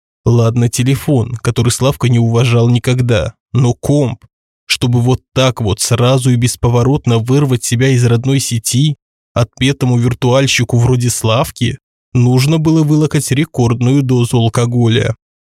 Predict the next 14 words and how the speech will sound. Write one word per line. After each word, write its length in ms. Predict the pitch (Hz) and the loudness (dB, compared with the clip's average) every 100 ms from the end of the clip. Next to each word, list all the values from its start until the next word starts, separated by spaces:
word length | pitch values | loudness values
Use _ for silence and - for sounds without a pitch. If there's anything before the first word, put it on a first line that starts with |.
| _ | _
или 240 | 143 196 | -2 0
испытать 460 | 180 - 117 120 117 | -2 -2 -4 -2 0
небывалое 580 | 131 139 135 113 110 113 | 0 0 0 0 0 -2
потрясение 920 | - 113 123 - 123 110 113 - 117 - _ _ _ | -2 -2 -2 0 0 0 0 -2 -4 -6 _ _ _
и 80 | 120 | -4
переживать 600 | 117 117 113 113 117 135 | -2 -2 0 0 0 -2
его 180 | 160 165 | -2 -2
при 160 | - 180 | -2 -4
помощи 420 | 175 170 160 156 | -2 0 0 -2
все 220 | - 180 | -4 -6
той 260 | - 117 117 | -2 0 2
же 140 | 123 | 0
рекордной 560 | 147 - 120 113 113 113 | -2 -2 -2 0 -2 0
дозы. 560 | 113 113 117 117 110 | 0 0 2 0 -2